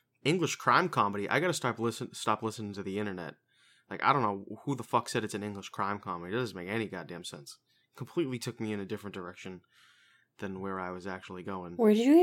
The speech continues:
Speaker 2: even read that?
Speaker 1: I, I don't know. I think, I think Wikipedia, but, but who, but that's, that's beyond the point at this point. Uh,
Speaker 2: Ooh.
Speaker 1: uh, Brianna, I'm gonna, I'm gonna tell you straight up. I liked the movie. I thought it was funny,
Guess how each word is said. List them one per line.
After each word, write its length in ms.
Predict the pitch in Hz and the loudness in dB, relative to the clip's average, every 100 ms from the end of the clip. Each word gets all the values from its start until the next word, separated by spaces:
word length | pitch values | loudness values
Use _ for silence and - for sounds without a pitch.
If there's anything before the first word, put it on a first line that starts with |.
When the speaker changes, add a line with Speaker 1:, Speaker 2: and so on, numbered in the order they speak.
| 381 | 10
Speaker 2:
even 100 | 247 | 8
read 240 | 185 269 | 6 4
that? 340 | 190 180 - - | 2 2 0 -2
Speaker 1:
I, 200 | - 175 | -2 0
I 100 | 170 | 2
don't 180 | 220 139 | 2 4
know. 260 | 156 180 104 | 4 4 2
I 60 | |
think, 320 | 117 214 151 - | 2 0 -2 -6
I 80 | 139 | -4
think 220 | 185 - | -2 0
Wikipedia, 680 | 131 - - 123 95 90 90 | 0 -2 -4 -6 -4 -10 -8
but, 240 | 98 90 - _ _ - | -6 -6 -8 _ _ -18
but 260 | 87 110 | -4 -4
who, 200 | 104 127 - - | -4 -8 -8 -6
but 140 | 113 | -2
that's, 320 | 123 127 - | -2 -2 -6
that's 220 | - 135 | -4 -6
beyond 360 | - 107 104 98 | -4 -4 -2 -4
the 60 | 95 | -6
point 240 | 104 92 | -8 -8
at 80 | 82 | -8
this 120 | 98 | -10
point. 260 | - 92 82 _ - - - - _ | -8 -10 -10 _ -20 -20 -20 -20 _
Uh, 100 | - - | 0 2
Speaker 2:
Ooh. 320 | - - - _ _ _ _ | 4 0 -6 _ _ _ _
Speaker 1:
uh, 60 | - - | -6 2
Brianna, 320 | 127 127 123 101 | 4 6 6 4
I'm 140 | 139 | 4
gonna, 280 | 151 139 123 _ _ | 4 2 0 _ _
I'm 120 | 131 | 0
gonna 140 | 139 120 | 2 0
tell 180 | 131 113 | 0 -2
you 100 | 104 | -2
straight 260 | - 113 | 0 2
up. 160 | 120 135 _ _ - - _ _ | 2 -2 _ _ -20 -20 _ _
I 80 | 117 | 0
liked 400 | 113 113 123 - | 4 2 0 -2
the 80 | 131 | 2
movie. 520 | 123 123 117 156 170 _ _ _ _ _ | 4 4 4 2 -2 _ _ _ _ _
I 60 | 113 | -2
thought 280 | - 120 113 | 4 4 4
it 80 | 82 | 0
was 120 | 107 | -4
funny, 500 | - 113 117 139 | 2 2 2 0